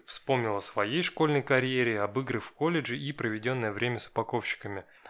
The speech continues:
Однако стоило полицейскому перевести разговор на какую-то более серьезную тему,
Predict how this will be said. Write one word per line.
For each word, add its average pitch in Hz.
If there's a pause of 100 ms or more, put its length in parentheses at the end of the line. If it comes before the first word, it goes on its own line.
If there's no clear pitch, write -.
Однако 139
стоило 139
полицейскому 117
перевести 117
разговор 110
на 107
какую-то 113
более 101
серьезную 104
тему, 151